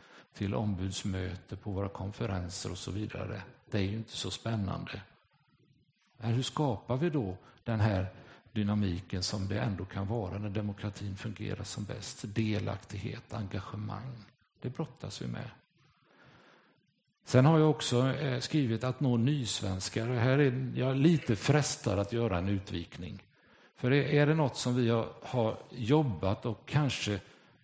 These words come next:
ehm, fått till oss utan att behöva jobba så hårt för det, så är det flera församlingar som är arabiskspråkiga.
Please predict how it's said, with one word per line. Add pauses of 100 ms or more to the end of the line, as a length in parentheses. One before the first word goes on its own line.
(160)
ehm, (400)
fått
till
oss
utan
att
behöva
jobba
så
hårt
för
det,
så
är
det
flera
församlingar
som
är
arabiskspråkiga.